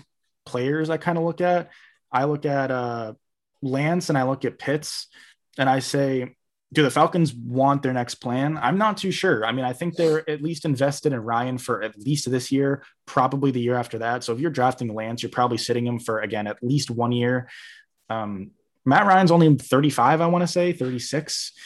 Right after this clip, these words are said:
So he's not, like, that old. And I know people say, you know, "Wow, look at how, how insanely old Brady's getting and still able to play this well."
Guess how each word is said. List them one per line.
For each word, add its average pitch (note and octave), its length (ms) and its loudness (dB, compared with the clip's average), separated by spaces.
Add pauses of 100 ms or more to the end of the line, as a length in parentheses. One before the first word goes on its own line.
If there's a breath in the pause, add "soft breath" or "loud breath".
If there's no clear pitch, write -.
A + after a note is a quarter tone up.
(180 loud breath)
So A#2+ 280 -2
he's B2+ 200 0
not, G3+ 240 4
like, A2 320 0
that B2 300 2
old. C3 320 2
And G#2+ 280 -8 (560 soft breath)
I D3+ 120 4
know F3 160 6
people D3 260 -2
say, C3 220 2
you B2+ 100 0
know, A2 120 -2
"Wow, A2 340 0
look A#2 140 -4
at C#3+ 60 -2
how, A#2 320 0 (240)
how A#2+ 360 -2 (240)
insanely B2 560 -2
old A2 260 -2
Brady's A#2 300 -4
getting A#2 240 -2
and G2+ 100 -6
still B2 160 -2
able A2+ 120 -2
to G2 60 -4
play A2+ 200 -2
this A2 200 -6
well." A2+ 360 -2